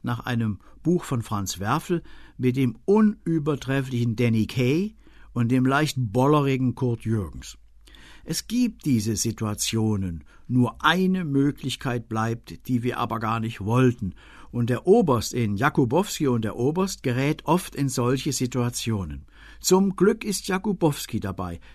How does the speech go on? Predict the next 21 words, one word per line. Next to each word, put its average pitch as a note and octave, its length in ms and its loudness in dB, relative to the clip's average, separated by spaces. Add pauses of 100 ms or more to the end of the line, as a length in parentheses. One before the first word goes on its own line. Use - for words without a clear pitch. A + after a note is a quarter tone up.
der D3 200 -4
immer A3+ 300 4
noch G3+ 320 -2
andere D#3+ 460 2
Auswege, C#3+ 600 -2
Lösungen B2 680 2
und D#3 180 -6
Möglichkeiten A2+ 760 0
sieht. F#2+ 420 -4 (520)
Sie G#2 140 -4
sind B2 260 0
beide A#2 400 -2
aufeinander G#2+ 640 -4
angewiesen. D2+ 840 -4 (520)
Der - 180 -8
Oberst C#3 460 2
hat A#2+ 220 -4
Autorität, - 920 -8 (200)
Jakubowski A2+ 1000 -6 (140)
die A3+ 100 -2
Auswege. D2+ 680 -4